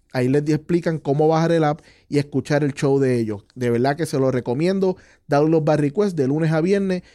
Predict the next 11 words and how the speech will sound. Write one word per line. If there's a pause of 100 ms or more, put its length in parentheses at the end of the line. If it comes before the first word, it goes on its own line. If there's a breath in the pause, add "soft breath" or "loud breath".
(160 soft breath)
Escuchen
buena,
buena
música, (320 soft breath)
eh, (100)
cosas
de (360)
ambiente
popular,
de
película